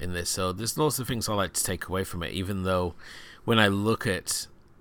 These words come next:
some of the biggest robots and stuff, I can't help but think of The Matrix, which seemed to copy a lot of the same designs of this movie, and that also came out the same year of this movie. So I can't help but wonder if, uh, there was some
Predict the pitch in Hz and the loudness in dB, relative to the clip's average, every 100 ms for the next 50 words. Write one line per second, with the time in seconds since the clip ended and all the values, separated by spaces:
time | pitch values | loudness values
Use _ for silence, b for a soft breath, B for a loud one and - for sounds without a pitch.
0 | - 107 - 110 95 87 80 95 95 - | -12 -4 -2 0 -2 -2 -2 0 0 -4
1 | 73 87 87 - - 90 - 82 80 85 | -6 -4 -4 -4 -8 -6 -6 -4 -4 -2
2 | 104 92 98 80 85 98 - - 87 95 | -2 0 -4 -4 -6 -8 -6 -6 -4 -4
3 | - 95 - - - - 104 98 - - | -4 -6 -8 -8 -6 -4 -4 -6 -6 -4
4 | 110 104 92 131 156 117 - 113 117 120 | 0 2 2 2 2 0 0 0 -2 -2
5 | 127 139 127 107 - - 90 78 73 76 | 2 2 2 0 -6 -8 -8 -8 -10 -12
6 | B B B B 98 110 101 - 101 110 | B B B B 0 0 0 -2 0 0
7 | 113 98 - 117 135 131 82 85 85 78 | 0 -2 -2 0 0 0 0 -4 -4 -6
8 | 82 - - - B B B - 101 90 | -10 -12 -16 -18 B B B -6 0 2
9 | 87 90 - - 139 113 110 104 95 98 | 0 -4 -8 -4 -2 0 0 0 -2 -2
10 | 98 92 - 95 92 90 - - B B | -2 -4 -2 0 0 -4 -16 -20 B B
11 | B B B 113 123 127 120 | B B B 2 4 4 2